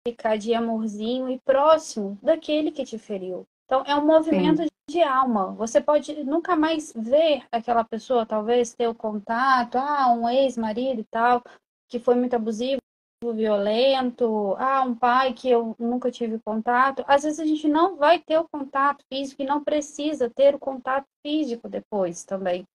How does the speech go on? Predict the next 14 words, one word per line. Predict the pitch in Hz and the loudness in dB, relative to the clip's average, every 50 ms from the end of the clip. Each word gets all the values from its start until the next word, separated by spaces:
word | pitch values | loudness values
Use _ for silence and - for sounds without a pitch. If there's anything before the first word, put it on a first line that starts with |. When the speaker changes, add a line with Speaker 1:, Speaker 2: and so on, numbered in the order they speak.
| _ _ | _ _
Speaker 1:
Mas | - 208 196 196 196 202 | -6 -4 -4 -4 -4 -2
na | 226 240 269 311 311 294 269 | -2 0 2 2 2 2 2
alma, | 247 254 285 320 339 320 285 240 - 208 185 - _ _ _ _ - | 4 4 4 4 4 4 2 0 0 -2 -6 -6 _ _ _ _ -10
a | 196 202 | -8 -6
gente | 214 240 254 247 - | -4 -4 -4 -6 -8
precisa | - - 302 302 - - - 330 403 415 - 277 247 - _ | -8 -8 -6 -6 -8 -8 -6 -4 -4 0 0 -2 -2 -2 _
fazer, | - - 233 226 214 202 202 202 196 196 185 _ _ _ _ _ - | 0 0 0 0 0 -4 -4 -4 -4 -4 -6 _ _ _ _ _ -12
é, | 202 196 190 180 180 - | -10 -8 -8 -8 -6 -4
esse | 240 214 214 214 - | -4 -4 -4 -4 -4
movimento. | 233 220 220 220 233 240 233 226 208 - 196 190 185 185 - 196 | -2 -2 -2 -2 -2 -4 -4 -4 -4 -6 -6 -8 -8 -8 -10 -10
Então, | 196 - 240 247 | -4 -2 0 2
Bert | 247 247 254 247 - - | 4 2 2 2 -2 -4
Helling, | 269 254 226 247 247 262 294 294 285 277 247 | -4 0 4 4 4 4 4 0 -2 -2 0
ele, | 247 240 233 254 | 0 0 0 0